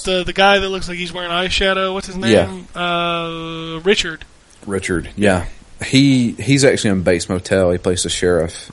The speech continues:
Speaker 2: in Bates Motel, and he's, he's a great actor.
Speaker 1: He is. He's a really good actor. I liked his character in that show, too, because he was so cryptic.
Speaker 2: Yeah.
Speaker 1: And he,
Speaker 2: Very
Speaker 1: like, he lives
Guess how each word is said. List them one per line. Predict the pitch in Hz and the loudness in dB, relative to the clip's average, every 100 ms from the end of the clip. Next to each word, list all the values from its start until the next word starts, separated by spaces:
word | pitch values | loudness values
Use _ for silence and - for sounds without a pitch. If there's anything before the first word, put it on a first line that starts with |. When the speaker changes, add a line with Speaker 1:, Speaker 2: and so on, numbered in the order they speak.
| 98 | -6
Speaker 2:
in | 92 | -2
Bates | 82 80 - | -2 -2 -4
Motel, | 85 - 87 | -2 2 2
and | 85 | 2
he's, | 92 87 | -2 -2
he's | 92 90 | -2 -4
a | |
great | 90 78 78 | 0 0 2
actor. | 78 - 73 82 - - | 0 -2 -4 -6 -10 -6
Speaker 1:
He | 220 226 | -2 4
is. | 202 160 - | 4 2 -4
He's | 196 175 | -4 -4
a | 160 | -6
really | 165 160 | -8 -6
good | 160 | -4
actor. | 160 - | -6 -6
I | 175 | -6
liked | 196 214 | -4 -4
his | 190 - | -4 -4
character | 180 175 - | -4 -4 -8
in | 165 | -12
that | 160 160 | -12 -10
show, | - 165 | -10 -10
too, | - 175 | -10 -10
because | 165 170 165 | -8 -10 -10
he | |
was | 156 | -6
so | - 170 | -6 -6
cryptic. | - - 165 - - - - - - - | -10 -12 -10 -12 -12 -12 -12 -16 -16 2
Speaker 2:
Yeah. | 101 78 - - _ _ _ - | 4 2 -4 -18 _ _ _ -14
Speaker 1:
And | - | -8
he, | 180 | 2
Speaker 2:
Very | 113 110 | 6 6
Speaker 1:
like, | - | 4
he | 185 | 0
lives | 190 185 | 4 4